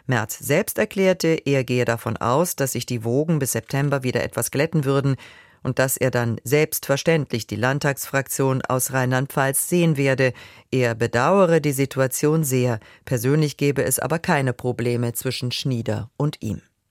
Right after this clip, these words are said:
Unterdessen gab Merz die Neubesetzung weiterer Posten in Partei und Regierung bekannt. Demnach wird die Bundestagsabgeordnete Hoppermann neue Generalsekretärin.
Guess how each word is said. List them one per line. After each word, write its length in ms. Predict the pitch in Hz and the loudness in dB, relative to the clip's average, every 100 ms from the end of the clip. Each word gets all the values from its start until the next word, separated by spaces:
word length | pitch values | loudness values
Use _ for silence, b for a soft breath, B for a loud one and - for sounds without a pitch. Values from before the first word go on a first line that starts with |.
| _ _ _ _ b b b b b b - | _ _ _ _ b b b b b b 0
Unterdessen 480 | 233 226 226 220 | 2 4 4 4
gab 200 | 202 185 | 4 2
Merz 360 | 170 160 160 - | 4 2 2 0
die 100 | 156 | 0
Neubesetzung 880 | 135 135 156 156 120 110 - 117 107 | 2 2 2 2 0 -2 -2 -4 -2
weiterer 380 | 120 131 131 135 | 0 0 -2 0
Posten 400 | 147 147 - 143 | 0 0 0 0
in 120 | 127 | 0
Partei 460 | 139 120 131 123 | 0 -2 0 0
und 180 | 104 123 | -2 -4
Regierung 440 | 127 131 170 151 143 | -4 -2 0 0 -2
bekannt. 400 | 135 147 139 - B B B B | -2 -2 -4 -6 B B B B
Demnach 460 | 180 165 170 226 | 4 4 2 0
wird 300 | 196 202 - | 0 0 0
die 120 | 185 180 | -2 2
Bundestagsabgeordnete 1400 | 156 220 - 208 196 - 160 - 156 - 143 135 135 131 | 2 0 0 -2 -2 -2 -2 0 -2 -2 -2 -2 -2 0
Hoppermann 500 | 156 170 143 120 113 | -2 0 0 0 -2
neue 300 | 117 123 123 | -2 -2 0
Generalsekretärin. 1040 | 127 120 131 139 139 - 135 139 131 135 | -2 0 0 0 0 -2 -2 0 0 0